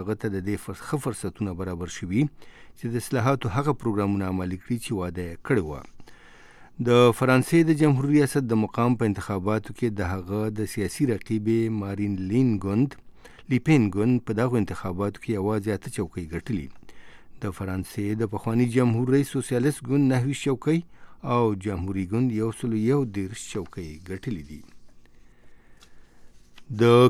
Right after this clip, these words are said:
کیوبا د بهرنیو چارو وزیر برونو رودراګیس د کیوبا په باب د امریکا د جمهور رئیس ډانلډ ټرمپ وینا نامعقوله او نمایشي بللې او ویلي چې هغه به لا پسې انقلاب قوي کاندي. او هماغه د کیوبا په باب د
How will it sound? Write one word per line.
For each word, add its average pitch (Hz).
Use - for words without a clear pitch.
کیوبا 131
د 170
بهرنیو 147
چارو 135
وزیر 120
برونو 117
رودراګیس 113
د 110
کیوبا 110
په 92
باب 107
د 107
امریکا 101
د 95
جمهور 101
رئیس 123
ډانلډ 104
ټرمپ 113
وینا 95
نامعقوله 92
او 123
نمایشي 98
بللې 95
او 120
ویلي 123
چې -
هغه 107
به 101
لا 117
پسې 101
انقلاب 90
قوي 120
کاندي. 76
او 101
هماغه 92
د -
کیوبا 131
په 143
باب 139
د 123